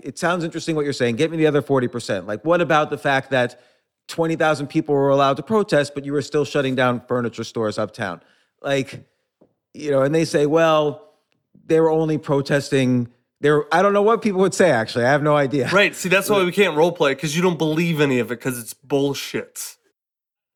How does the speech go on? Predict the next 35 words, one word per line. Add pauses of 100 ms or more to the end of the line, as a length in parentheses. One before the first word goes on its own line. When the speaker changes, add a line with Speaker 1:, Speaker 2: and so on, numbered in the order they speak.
(100)
Speaker 1:
But
why
was
this
happening?
Like,
why
don't
people
see
the
hypocrisy?
Like, (100)
if
you
point
out
the
hypocrisy, (220)
no
one
will
admit
that
it's
Speaker 2:
James,
Speaker 1:
hypocritical.
Speaker 2:
James, (220)
because
most
people,
when
faced
with
truth